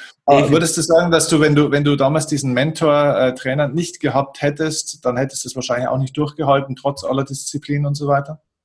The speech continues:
Speaker 2: Ähm, ich kann's nicht ganz beantworten, weil ich den Vorteil hatte, ähm, ich hab dann die Jungs in meiner Breakdance-Truppe halt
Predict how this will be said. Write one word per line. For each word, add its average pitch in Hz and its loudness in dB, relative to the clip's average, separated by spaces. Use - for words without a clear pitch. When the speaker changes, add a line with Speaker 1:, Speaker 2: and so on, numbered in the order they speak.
Speaker 2:
Ähm, 131 2
ich - -10
kann's 240 -2
nicht - -4
ganz 214 0
beantworten, 185 0
weil 160 4
ich 156 -4
den 147 -12
Vorteil 170 0
hatte, 151 2
ähm, 135 -2
ich 127 -2
hab 165 0
dann 160 -4
die 147 -2
Jungs 175 0
in 156 -4
meiner 147 4
Breakdance-Truppe 185 0
halt 139 -2